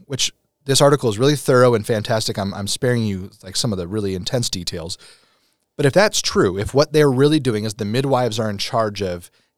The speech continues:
creating this concoction so that mothers will drink it or, or take it or have some kind of vision where you know it's a boy or a girl, you know, like, today we say, you know, "I got heartburn, must be a boy," you know, or something, like, there's all these crazy things that, that, you know, these, uh,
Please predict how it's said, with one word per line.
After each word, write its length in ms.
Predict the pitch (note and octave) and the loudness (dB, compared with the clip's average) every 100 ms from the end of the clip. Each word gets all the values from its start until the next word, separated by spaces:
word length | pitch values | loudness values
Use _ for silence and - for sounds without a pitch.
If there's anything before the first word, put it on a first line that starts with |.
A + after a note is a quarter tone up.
| _ _ | _ _
creating 320 | - C3 C#3 | -2 0 0
this 140 | C#3 - | -2 -2
concoction 800 | - G#2 - B2+ A2 - F#2+ F#2 | -4 -8 -4 -4 -2 -6 -6 -8
so 140 | - | -8
that 180 | G2+ A#2 | -8 -10
mothers 400 | A2 G#2+ A#2+ G2 | -10 -6 -6 -6
will 100 | F#2+ | -10
drink 340 | F#2 A2 A2 | -8 -6 -4
it 160 | G#2+ G#2 | -2 -2
or, 240 | G#2+ F#2 E2+ | -4 -10 -12
or 180 | F#2+ F#2 | -16 -12
take 280 | - A#2+ - | -8 -8 -4
it 180 | A2 G#2+ | -4 -4
or 280 | G2+ F2+ F2+ - _ - | -6 -8 -12 -20 _ -8
have 140 | A2+ | -4
some 120 | B2+ | -2
kind 160 | A#2+ A#2 | 0 -2
of 80 | G#2 | -2
vision 500 | G2 A#2+ A2+ A#2+ A2 | -4 -2 0 -2 -2
where 100 | G2+ | -4
you 100 | G2 | -2
know 140 | G#2 | -2
it's 120 | G#2 | -2
a 40 | G#2+ | -2
boy 200 | G2+ G2+ | -2 0
or 100 | G2+ | -2
a 60 | |
girl, 360 | G#2 G2 F2+ F#2 - _ _ | -2 -4 -4 -6 -14 _ _
you 80 | A2+ | -6
know, 100 | G2+ | -4
like, 240 | G#2 - - _ | -4 -6 -18 _
today 280 | - B2+ A#2+ | -4 2 2
we 120 | A2 | 2
say, 480 | G#2 - F#2+ F#2 F#2+ _ | -2 -2 -2 -6 -12 _
you 80 | G#2+ | -18
know, 200 | E2+ E2+ - | -16 -16 -12
"I 80 | B2 | -6
got 140 | - | -6
heartburn, 340 | - C3+ F#2+ F2+ | -2 -4 -2 -6
must 120 | F#2+ | -4
be 80 | G#2+ | -4
a 40 | |
boy," 260 | F#2+ G#2 F2+ | -2 -2 -2
you 140 | A2+ | -4
know, 80 | A2+ | -4
or 100 | G2+ | -2
something, 220 | C#3 A2+ | -4 -6
like, 160 | B2 - | -8 -6
there's 120 | B2 | 0
all 60 | C3 | 0
these 120 | A2+ | 0
crazy 260 | - A2+ G#2+ | -2 -6 -4
things 180 | G#2+ | -6
that, 100 | G2+ G#2 - | -8 -10 -14
that, 140 | A2+ G#2+ _ _ | -20 -20 _ _
you 100 | _ G#2 | _ -20
know, 80 | |
these, 360 | F2 F2+ F2 - - _ - | -18 -10 -8 -8 -12 _ -18
uh, 260 | G2 F2 | -14 -14